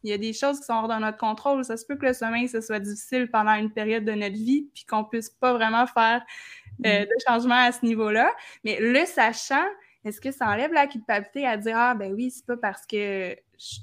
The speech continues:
Speaker 1: une mauvaise personne ou c'est pas parce que je manque de contrôle que j'ai toujours envie de sucre ? » Tu sais, ça vient de quelque part. Puis une fois que c'est
Speaker 2: Mhm.
Speaker 1: compris, une fois que la culpabilité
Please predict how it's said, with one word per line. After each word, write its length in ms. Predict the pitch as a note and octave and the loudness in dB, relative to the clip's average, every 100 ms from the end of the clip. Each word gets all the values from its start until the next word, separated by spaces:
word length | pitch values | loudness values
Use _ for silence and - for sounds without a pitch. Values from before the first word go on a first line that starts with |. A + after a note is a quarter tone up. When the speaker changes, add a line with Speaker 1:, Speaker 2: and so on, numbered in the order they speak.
| G#3+ | -6
Speaker 1:
une 60 | |
mauvaise 280 | G#3 G3 G3 | -4 -4 -8
personne 460 | G3 - C#4+ C4+ A#3+ | -14 -2 2 2 2
ou 60 | A3+ | 0
c'est 80 | |
pas 100 | B3 | -2
parce 220 | A#3 G#3 A3 | -2 -4 -4
que 80 | |
je 80 | A3 A3 | -4 -2
manque 200 | A3 A3 | 0 0
de 80 | |
contrôle 560 | G3+ G3+ G#3 D4+ D#4 C#4+ | -2 -4 0 2 2 2
que 120 | A#3 | -2
j'ai 160 | G#3+ A3 | -2 -4
toujours 320 | A3+ G#3+ A#3 | -6 -4 -4
envie 280 | G#3+ G#3 G#3+ | -4 -6 -10
de 40 | |
sucre ? » 280 | - D4 C#4+ _ | -12 -14 -14 _
Tu 100 | B3 | -12
sais, 60 | - | -10
ça 240 | - G3 | -8 -6
vient 200 | G3+ A#3+ | -4 -4
de 100 | A#3+ | -4
quelque 340 | A3+ G#3 G3 | -4 -4 -6
part. 420 | F#3+ A3 A#3+ A#3+ - | -4 -2 -2 -4 -8
Puis 160 | G3 - - - _ G#3+ | -12 -12 -20 -20 _ -4
une 60 | |
fois 140 | C4 C#4+ | -2 0
que 60 | |
c'est 120 | A3 G3+ | -2 -4
Speaker 2:
Mhm. 60 | |
Speaker 1:
compris, 500 | G#3 G3 - C#4+ D4 | -4 -8 -4 -4 -4
une 320 | _ _ _ | _ _ _
fois 120 | B3+ B3 | -2 2
que 80 | |
la 120 | G#3+ G3+ | 2 2
culpabilité 840 | - A3+ G#3+ G#3 - C4 B3+ | -2 -2 0 -2 -2 -2 -2